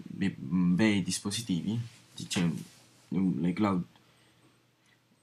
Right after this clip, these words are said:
molto utile sui nostri dispositivi, voglio dire. l'ios cinque migliora i nostri dispositivi, veramente un sistema operativo ottimo.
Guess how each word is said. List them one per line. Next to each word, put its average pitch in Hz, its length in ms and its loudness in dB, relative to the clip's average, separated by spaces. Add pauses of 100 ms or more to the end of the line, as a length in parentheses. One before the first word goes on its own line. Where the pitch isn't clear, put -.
molto 117 300 6
utile 113 300 8
sui 101 100 2
nostri 117 320 4
dispositivi, 104 760 4
voglio 80 200 0
dire. 92 440 4 (1120)
l'ios 95 340 2
cinque 95 600 4
migliora 101 520 6
i 92 40 4
nostri 92 300 0
dispositivi, 98 800 0
veramente 90 400 0
un 90 100 2
sistema 95 340 -2
operativo 90 440 0 (120)
ottimo. 101 480 -4